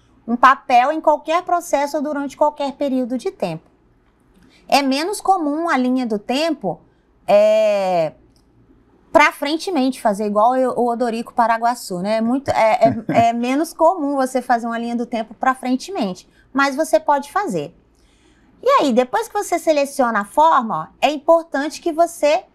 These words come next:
Speaker 1: construa a linha. Então, eu tô fazendo aqui uma linha, eu tô usando aqui o Kugel, tá? É um mapa, é um aplicativo de mapa mental,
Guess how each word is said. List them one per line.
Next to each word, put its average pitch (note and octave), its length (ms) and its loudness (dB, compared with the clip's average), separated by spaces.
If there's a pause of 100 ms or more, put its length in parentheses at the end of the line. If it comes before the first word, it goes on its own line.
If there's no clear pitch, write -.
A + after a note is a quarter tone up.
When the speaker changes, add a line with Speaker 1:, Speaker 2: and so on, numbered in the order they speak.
(360)
Speaker 1:
construa G4 720 0
a E4+ 60 4
linha. G#3 320 -2
Então, G#3 220 -6
eu E4 40 -2
tô F4+ 140 0
fazendo C#4+ 340 -2
aqui B3+ 240 -6
uma B3+ 180 -2
linha, C4 300 -2
eu A3+ 40 -8
tô C4 160 -2
usando A3+ 240 -4
aqui G#3+ 200 -8
o A#3 80 -6
Kugel, A#3+ 640 0 (260)
tá? G#3 380 0
É G#3 100 -2
um G#3 80 -4
mapa, G#3 520 -2
é G3 80 -4
um A3 60 -4
aplicativo G#3 580 -6
de G3 100 -8
mapa F#3+ 280 -4
mental, C4+ 520 0